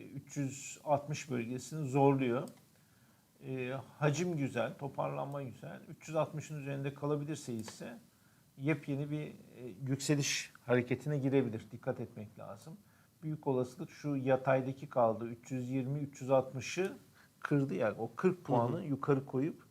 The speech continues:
Speaker 1: dört yüzlere doğru hareketlenebilir. Ha, tabii burada neye dikkat etmek lazım? Kısa vadeli ortalamanın altındaki bir kapanış Migros'u bozar. Tekrar üç yüz yirmileri attırır. E, o-, ona dikkat edelim. Yani şurada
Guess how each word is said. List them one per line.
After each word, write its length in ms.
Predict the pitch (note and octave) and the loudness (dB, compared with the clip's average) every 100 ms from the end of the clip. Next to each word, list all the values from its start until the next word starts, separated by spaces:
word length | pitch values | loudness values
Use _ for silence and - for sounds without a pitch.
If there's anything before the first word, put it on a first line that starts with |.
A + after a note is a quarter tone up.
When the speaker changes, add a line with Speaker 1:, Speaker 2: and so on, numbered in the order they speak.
| _ _ _ _ _ - | _ _ _ _ _ 0
Speaker 1:
dört 240 | C#3+ C#3 | 0 0
yüzlere 340 | B2+ A#2 A#2+ A2+ | -4 0 0 0
doğru 360 | B2 D3+ F3 B2 | -2 -4 -8 -6
hareketlenebilir. 840 | B2 B2+ A#2+ B2+ - A#2+ A2+ A2 A2 - _ _ _ _ _ - - | -2 -2 -2 -6 -8 -10 -10 -10 -14 -16 _ _ _ _ _ -14 -4
Ha, 140 | F#3+ | 0
tabii 280 | A3 G3 E3+ | 2 2 2
burada 240 | G3 D#3 | 2 2
neye 260 | F#3 F#3 F3 | 4 2 0
dikkat 260 | C3+ A#2 A2 | 0 -2 -4
etmek 380 | G#2+ A#2 A#2 | -8 -12 -12
lazım? 300 | - C3 F3 | -10 -10 -10
Kısa 260 | - - D#3+ | -12 0 4
vadeli 360 | C#3+ B2+ C3 C3 | 6 6 4 -2
ortalamanın 520 | B2+ C3 C3 B2+ B2 | -4 -4 -6 -4 -2
altındaki 560 | A#2 A2+ B2 A#2 - | -2 -2 -6 -12 -10
bir 100 | A#2+ | -12
kapanış 680 | - C3 B2+ B2+ G3 - - _ - | -4 -4 -2 -6 -6 -12 -18 _ -10
Migros'u 520 | D#3 C#3+ A#2+ A2 D#3+ | -4 -2 -2 -2 2
bozar. 380 | C#3+ A#2+ A2 - | 2 4 2 0
Tekrar 300 | B2+ - A#2 | -6 -4 -6
üç 200 | A#2 - | -6 -8
yüz 140 | A#2 | -10
yirmileri 360 | A2+ A2 A2 A2+ | -8 -6 -6 -4
attırır. 640 | A2+ - - A2 G3+ - - - - _ _ _ _ C3+ | -6 -8 -14 -14 -14 -16 -20 -20 -20 _ _ _ _ -6
E, 260 | A#2+ A2 | -6 -6
o-, 240 | B2 A#2 - | -8 -10 -6
ona 280 | D#3 C#3 A2+ | 0 2 0
dikkat 260 | - G#2+ | -2 -10
edelim. 240 | F#2+ G2+ A#2 | -8 -8 -2
Yani 240 | A#2 G#2+ | 0 0
şurada 460 | - B2+ A2+ A#2+ | -4 -6 0 0